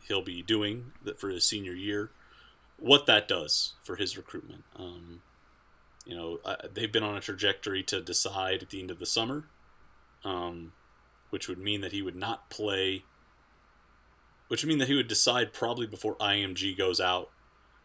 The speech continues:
on the prep circuit. And I M G is,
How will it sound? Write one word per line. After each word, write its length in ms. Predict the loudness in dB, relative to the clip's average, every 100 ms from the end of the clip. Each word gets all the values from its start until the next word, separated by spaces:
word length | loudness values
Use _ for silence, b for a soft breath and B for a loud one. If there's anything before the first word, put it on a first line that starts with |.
| _ _ -12 -4
on 140 | -4
the 40 | -2
prep 280 | 0 2
circuit. 320 | 2 2 2 2
And 120 | 2
I 120 | 6
M 120 | 6 4
G 220 | -4 -6 -10
is, 560 | -6 -2 2 2 0